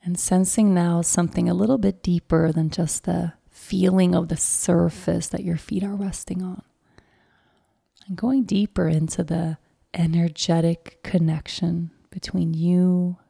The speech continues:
and this planet. Do you feel connected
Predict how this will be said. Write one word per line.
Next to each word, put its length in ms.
and 240
this 240
planet. 460
Do 100
you 120
feel 600
connected 680